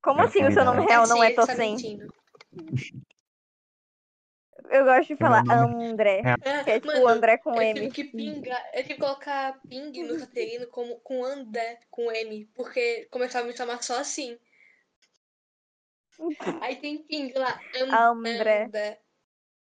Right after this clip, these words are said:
Speaker 3: Mas
Speaker 1: André.
Speaker 3: é, é, é
Speaker 1: Ai, que
Speaker 3: um
Speaker 1: bom.
Speaker 3: belo nome.
Speaker 1: Eu tenho raiva do Marinho, que ele fala Sun.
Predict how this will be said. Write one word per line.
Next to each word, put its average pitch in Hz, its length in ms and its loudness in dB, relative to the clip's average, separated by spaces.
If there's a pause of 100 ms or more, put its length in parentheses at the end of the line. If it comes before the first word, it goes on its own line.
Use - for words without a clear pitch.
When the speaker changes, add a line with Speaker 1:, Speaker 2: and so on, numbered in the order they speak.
(220)
Speaker 3:
Mas 220 380 -2
Speaker 1:
André. 214 220 0
Speaker 3:
é, 220 180 -2
é, - 0 -
é 220 180 -10
Speaker 1:
Ai, 226 180 -6
que 226 80 -8
Speaker 3:
um 226 80 -10
Speaker 1:
bom. 220 60 -12
Speaker 3:
belo 226 220 -6
nome. 214 300 -16 (200)
Speaker 1:
Eu 262 180 4
tenho 302 200 2
raiva 269 180 6
do 247 80 0
Marinho, 247 240 2
que 254 60 2
ele 240 100 0
fala 254 240 6
Sun. 254 420 -10